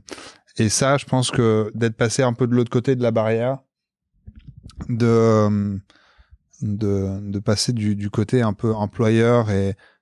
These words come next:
et de comprendre ce qu'une équipe a besoin d'un pilote, c'est ce qui m'a changé, euh, dra-, dramatiquement, quoi. Euh, ça m'a, ça m'a énormément changé, j'ai énormément appris, euh, pour le meilleur, euh,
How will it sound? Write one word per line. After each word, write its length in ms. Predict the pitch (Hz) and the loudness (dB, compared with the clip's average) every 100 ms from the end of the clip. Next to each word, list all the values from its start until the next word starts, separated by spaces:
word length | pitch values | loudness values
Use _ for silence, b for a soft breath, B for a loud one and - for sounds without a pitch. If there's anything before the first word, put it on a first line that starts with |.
| _ | _
et 40 | 107 | -4
de 100 | 107 | -2
comprendre 400 | 113 104 127 123 | 0 0 0 -2
ce 80 | - | -2
qu'une 160 | 113 | 0
équipe 400 | 107 - 123 - | 0 -4 -10 -8
a 80 | 104 | -4
besoin 360 | 104 110 120 120 | 0 2 2 2
d'un 120 | 110 | 0
pilote, 340 | - 120 127 _ B B B B B B B B B - | 0 -2 -2 _ B B B B B B B B B -12
c'est 240 | - 123 | -2 -2
ce 80 | - | 0
qui 100 | 131 | 0
m'a 140 | 120 | 0
changé, 340 | 110 120 117 131 | 2 0 2 2
euh, 600 | 135 127 117 110 107 104 | 4 4 2 2 2 0
dra-, 240 | 110 107 | 0 -2
dramatiquement, 720 | 104 110 113 107 - 110 107 101 | -4 -4 -4 -4 -6 -6 -6 -8
quoi. 200 | 98 98 _ - | -12 -14 _ -14
Euh, 220 | 113 104 | -8 -6
ça 140 | 101 - | -6 -4
m'a, 180 | 107 104 | -4 -2
ça 120 | 113 | 0
m'a 120 | 113 | 2
énormément 380 | 117 123 123 120 | 2 2 2 0
changé, 420 | - 113 117 127 | 0 0 2 2
j'ai 160 | 110 107 | 0 -2
énormément 520 | 107 110 113 113 110 | 0 0 0 0 0
appris, 400 | 107 - 117 131 b b b b _ | -2 -2 -2 -2 b b b b _
euh, 160 | 107 101 98 _ _ | -2 -2 -4 _ _
pour 180 | - 117 | 0 2
le 100 | 117 | 2
meilleur, 640 | 113 113 113 131 123 92 95 _ - | 2 2 2 2 0 -4 -10 _ -8
euh, 800 | 107 104 101 101 101 98 98 | -4 -2 0 0 0 -2 -2